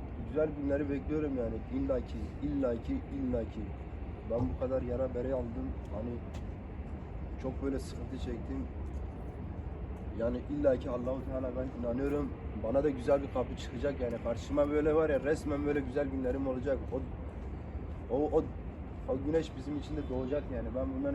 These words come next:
eminim. Buraya da gelirken çok sıkıntılıydım. Hani var ya ne yapacağımı bilemiyorum. Ulan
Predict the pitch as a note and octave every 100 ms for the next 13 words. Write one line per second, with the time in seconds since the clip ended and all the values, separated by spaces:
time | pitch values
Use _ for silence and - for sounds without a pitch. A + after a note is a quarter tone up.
0 | B3 D3 D3 D3 - - - B2+ C#3 C#3+
1 | C#3 D3+ D3+ D3+ - D3+ - D#3 D3 D3
2 | C#3 C3+ B2+ A2+ B2+ C#3 D3 D3 C#3 C#3+
3 | C3+ B2+ C#3 C3+ C#3+ C#3+ C#3 A#2 - -
4 | - - - C#3+ D3